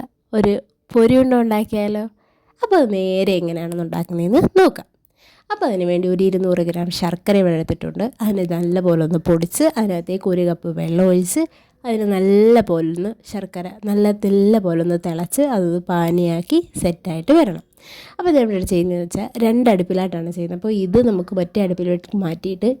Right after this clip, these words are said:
ഈ അടുപ്പിലേക്ക് നമുക്ക് നമ്മളുടെ ചൂടാക്കാനുള്ള പാത്രം വെച്ച് കൊടുക്കാം.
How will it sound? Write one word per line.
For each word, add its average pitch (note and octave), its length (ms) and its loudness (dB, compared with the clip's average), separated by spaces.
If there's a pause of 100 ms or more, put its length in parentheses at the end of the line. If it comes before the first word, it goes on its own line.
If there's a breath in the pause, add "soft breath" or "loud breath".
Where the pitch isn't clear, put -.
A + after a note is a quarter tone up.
(140)
ഈ - 20 6 (100)
അടുപ്പിലേക്ക് F3+ 500 -4
നമുക്ക് E3 260 -6
നമ്മളുടെ E3+ 300 -4 (840)
ചൂടാക്കാനുള്ള F3 640 2 (280)
പാത്രം D4+ 360 2
വെച്ച് F3 180 -4
കൊടുക്കാം. D3+ 300 -8